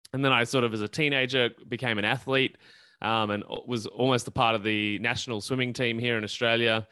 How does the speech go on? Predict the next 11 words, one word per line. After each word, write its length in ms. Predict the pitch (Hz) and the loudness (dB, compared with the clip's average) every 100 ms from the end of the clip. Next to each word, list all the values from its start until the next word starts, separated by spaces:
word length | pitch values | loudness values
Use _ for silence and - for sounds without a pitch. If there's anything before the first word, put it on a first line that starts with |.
| - - - - | -20 -20 -20 -4
um, 400 | 110 110 107 104 | 0 2 2 0
and 220 | 92 107 | -2 -2
did 120 | 123 | -2
a 40 | 117 | 0
lot 180 | 113 | 0
of 260 | 113 113 92 92 | 0 -4 -8 -10
sort 200 | - 113 | -2 -2
of 80 | 95 | 0
high-level 460 | 123 120 120 107 | 0 2 0 -2
competitive 520 | 104 107 113 107 104 | -6 -4 -2 -2 -2
swimming. 460 | - 139 143 135 113 | -4 -2 0 0 -2